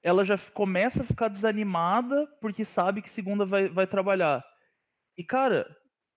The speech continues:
eu espero ansiosamente todas as semanas pelo domingo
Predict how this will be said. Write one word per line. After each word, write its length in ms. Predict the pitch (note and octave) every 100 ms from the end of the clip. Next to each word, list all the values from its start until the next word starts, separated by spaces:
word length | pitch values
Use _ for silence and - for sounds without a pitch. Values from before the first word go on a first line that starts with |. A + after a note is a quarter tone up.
| _ _ _ _ -
eu 360 | F#3 A#3 B3+ - _ _ _ _ _ _ _ _ _
espero 360 | - G#3 G#3 -
ansiosamente 880 | B3 D4+ C#4 A#3+ A#3 F3 F#3 A3+ B3
todas 380 | - G#3 C4+
as 100 | C4+
semanas 400 | - A3 G3 A3+
pelo 200 | - G#3
domingo 580 | F#3+ G3+ E3 F3+ A3 D4+